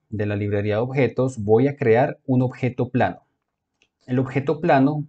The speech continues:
me permite a mí, eh, hacer esta representación de los niveles,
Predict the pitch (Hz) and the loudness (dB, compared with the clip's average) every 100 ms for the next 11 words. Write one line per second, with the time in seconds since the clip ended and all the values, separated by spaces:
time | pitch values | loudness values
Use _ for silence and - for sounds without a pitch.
0 | - 113 107 101 101 98 - 117 120 123 | -6 -4 -4 -4 -4 -6 -4 -2 0 -2
1 | 123 120 117 117 117 - 110 98 95 90 | -2 -4 -4 -4 -6 -10 -10 -10 -12 -18
2 | _ - 107 110 110 110 123 127 120 110 | _ -10 -6 -2 -2 -2 -4 -4 -4 -6
3 | 101 101 - 98 104 113 117 104 98 95 | -6 -8 -8 -6 -4 -2 -2 -2 -4 -6
4 | 135 - _ | -10 -14 _